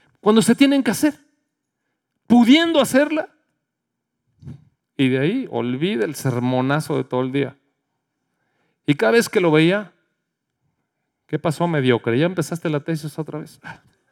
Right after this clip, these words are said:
No, en serio, mira, en serio, así. Y Y mis maestros ahí en el hospital así eran también. Nos educaron para,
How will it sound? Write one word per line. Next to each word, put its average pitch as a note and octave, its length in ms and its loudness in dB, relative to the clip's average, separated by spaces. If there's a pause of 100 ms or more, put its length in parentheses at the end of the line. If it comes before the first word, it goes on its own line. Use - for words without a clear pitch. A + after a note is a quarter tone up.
(1600)
No, - 120 -4
en E4 60 -6
serio, C#4+ 420 -2 (320)
mira, G3+ 160 -8
en D#3+ 80 -4
serio, F3 360 -8
así. D3 460 -12 (720)
Y E3 380 -2 (420)
Y D#3 120 0
mis E3+ 160 2
maestros F#3 460 -2
ahí F3 140 -2
en G3+ 80 -2
el F3 140 -4
hospital D3+ 440 -6
así E3+ 260 -6
eran E3 240 -6
también. B2 420 -6
Nos C3+ 180 -4
educaron F3 480 -2
para, B2+ 340 -2